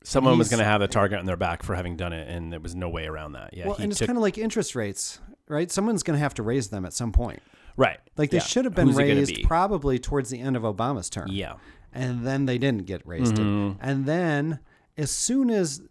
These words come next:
Speaker 2: anybody mentioned raising it, Donald Trump said, "Are you kidding me?"
Speaker 1: Right.
Speaker 2: That would destroy the economy. It's like, you spent eight years saying that we had a false economy that was, okay, it wasn't eight years. It was six years 'cause the first year or two of Obama's was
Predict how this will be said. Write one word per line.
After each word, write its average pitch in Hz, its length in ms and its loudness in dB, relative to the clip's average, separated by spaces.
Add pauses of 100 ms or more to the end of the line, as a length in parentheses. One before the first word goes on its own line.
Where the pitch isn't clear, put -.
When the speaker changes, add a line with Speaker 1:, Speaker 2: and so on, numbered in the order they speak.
Speaker 2:
anybody 156 400 0
mentioned 123 520 -2
raising 101 340 -4
it, 107 180 -8
Donald 104 260 -6
Trump 196 240 -8
said, 95 360 -8 (220)
"Are 127 80 -8
you 107 160 -6
kidding 131 400 -4
me?" 196 320 -4
Speaker 1:
Right. 190 220 -2 (140)
Speaker 2:
That 170 140 0
would 127 220 -2
destroy 151 320 -2
the 147 40 2
economy. 160 420 -2
It's 110 160 -6
like, 135 280 -8
you 165 160 -6
spent 127 340 -6
eight 135 200 -6
years 131 520 -6
saying 113 360 -6
that 113 100 -8
we 113 100 -8
had 107 120 -8
a 92 40 -8
false - 360 -6
economy 117 580 -6
that 95 200 -8
was, 98 260 -8 (420)
okay, - 160 -10
it 95 80 -8
wasn't 95 220 -8
eight 71 100 -10
years. 85 220 -12
It - 60 -18
was 127 100 -10
six - 320 -8
years 82 180 -14
'cause 104 260 -10
the - 120 -14
first - 340 -12 (100)
year 101 280 -8
or 90 40 -8
two 95 280 -8
of 82 80 -10
Obama's 87 580 -10
was 80 340 -10